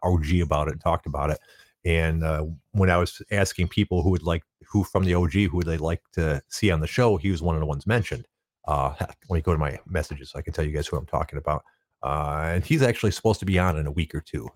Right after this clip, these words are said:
Uh, he, he was, like, out of town. And when I asked him, he said he's really, he's willing to do it, but he just can't do it right now. Oh, let's see. Oh, the Pigpen. Uh, that's his, uh, screen name on the O G. Uh, so, um,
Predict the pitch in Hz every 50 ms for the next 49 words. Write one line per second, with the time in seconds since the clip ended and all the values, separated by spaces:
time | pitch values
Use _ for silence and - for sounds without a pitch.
0 | - - - 69 76 76 - - 87 - - 87 85 78 - - 76 78 76 80
1 | 78 76 76 - - 80 78 76 73 76 76 - _ _ _ _ _ _ - -
2 | 85 80 78 73 73 80 82 76 - - - 71 73 76 73 - 80 80 78 78
3 | - - 80 82 78 73 82 85 80 76 80 - 98 90 82 80 85 85 80 76
4 | 76 73 90 82 73 73 76 - - 78 71 71 _ - - 76 - - 82 76
5 | 73 - 80 76 - _ 87 95 127 131 104 76 76 73 - 101 98 85 78 73
6 | 69 71 _ _ _ _ _ _ _ - 95 95 95 95 85 - - 107 120 123
7 | 123 104 98 101 - - 135 110 - - 80 65 58 - _ _ 98 92 82 71
8 | 55 - _ 98 95 - 95 95 - - 101 90 80 78 80 - - - - 90
9 | 85 78 76 76 73 73 73 73 73 73 76 73 71 73 78 73 78 67 65 _
10 | _ _ _ _ _ _ _ _ - 87 87 87 - - 92 85 80 78 78 76
11 | 76 73 73 73 73 73